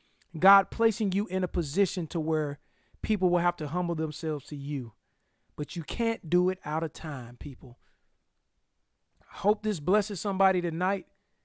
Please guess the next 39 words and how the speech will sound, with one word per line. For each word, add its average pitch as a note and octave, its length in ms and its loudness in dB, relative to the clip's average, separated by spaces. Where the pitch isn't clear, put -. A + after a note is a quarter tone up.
Maybe G#3+ 380 4
it G#3 80 4
resonated G3 520 2
with F#3 200 -8
you, F#3+ 180 -4
maybe F3+ 380 4
it E3+ 80 -2
didn't, D3 260 -2
but D#3+ 140 -2
I E3 60 0
have G#3+ 280 -2
to A3+ 100 -10
tell G#3+ 340 2
you F#3+ 160 0
what F#3 200 4
I've D#3+ 240 -2
been G#3 220 4
through C#3 400 -10
in D#3+ 120 -2
hopes F#3+ 560 0
and F3 160 -8
prayers C#3 520 -2
that C#3 160 -4
it D3 120 -8
blesses C3 460 -6
you. A#2+ 160 -8
Y'all, F3+ 320 4
I F3 60 6
appreciate G3 500 -2
you F#3+ 60 -2
joining F#3+ 340 2
me F#3 60 -4
for D#3 120 -10
Coffee G3+ 400 -4
and E3+ 120 -6
Jesus F#3 300 -6
tonight. F3+ 520 -8
I D#3+ 120 -8
pray A3 520 -4